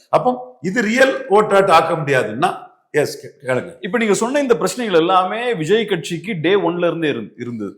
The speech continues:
Speaker 1: நான் தான் டே ஒன்ல இருக்குன்னு சொன்னேன்.
Speaker 2: இந்த பிரச்சனை எல்லாமே விஜய் கட்சிக்கு டே ஒன்ல இருந்து இருக்குன்னா,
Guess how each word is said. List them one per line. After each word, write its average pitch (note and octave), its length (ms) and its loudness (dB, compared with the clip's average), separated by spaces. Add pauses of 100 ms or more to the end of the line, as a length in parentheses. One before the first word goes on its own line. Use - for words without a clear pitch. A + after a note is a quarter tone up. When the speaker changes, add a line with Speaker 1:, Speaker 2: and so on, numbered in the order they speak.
Speaker 1:
நான் G3+ 220 6
தான் B3 160 8
டே G#3+ 140 8
ஒன்ல G#3+ 260 6
இருக்குன்னு G3 300 0
சொன்னேன். D#3 300 0
Speaker 2:
இந்த G#3+ 160 6
பிரச்சனை A3 320 2
எல்லாமே G#3 340 6
விஜய் A3 260 2
கட்சிக்கு F#3+ 320 0
டே F#3 140 8
ஒன்ல A3 260 2
இருந்து G#3 240 2
இருக்குன்னா, A#2 320 0